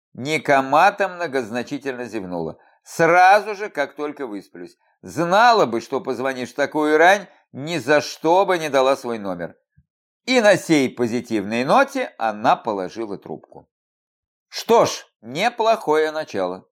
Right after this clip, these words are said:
После хорошего завтрака ощутил мягкую, приятную теплоту по всему телу. Я вновь находился в любимом русле.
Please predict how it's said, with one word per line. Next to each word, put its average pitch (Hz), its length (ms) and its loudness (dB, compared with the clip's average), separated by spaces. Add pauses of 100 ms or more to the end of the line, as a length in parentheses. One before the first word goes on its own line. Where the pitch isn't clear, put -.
(400)
После 190 420 2
хорошего 151 580 2
завтрака 214 600 0
ощутил 143 500 -6
мягкую, 165 640 -2
приятную 123 880 0
теплоту 117 480 -4
по 120 140 -8
всему 110 300 -10
телу. 78 440 -8 (320)
Я 151 320 4
вновь 185 480 0
находился 175 800 -6
в 156 60 -6
любимом 135 480 -4
русле. 92 560 -6